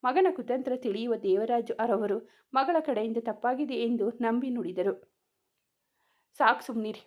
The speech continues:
ಮಗಳು ಮಗಳು ಅಂತ ಅವಳ ಜಪ ಮಾಡೋದನ್ನ ನಿಲ್ಲಿಸಿ. ಸ್ವಲ್ಪ ನಮ್ಮ ಮಗನ ಜೀವನದ ಬಗ್ಗೆ ಯೋಚಿಸಿ.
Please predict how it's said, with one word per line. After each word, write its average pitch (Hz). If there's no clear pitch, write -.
ಮಗಳು 233
ಮಗಳು 247
ಅಂತ 226
ಅವಳ 226
ಜಪ 233
ಮಾಡೋದನ್ನ 226
ನಿಲ್ಲಿಸಿ. 208
ಸ್ವಲ್ಪ 233
ನಮ್ಮ 233
ಮಗನ 226
ಜೀವನದ 240
ಬಗ್ಗೆ 220
ಯೋಚಿಸಿ. 190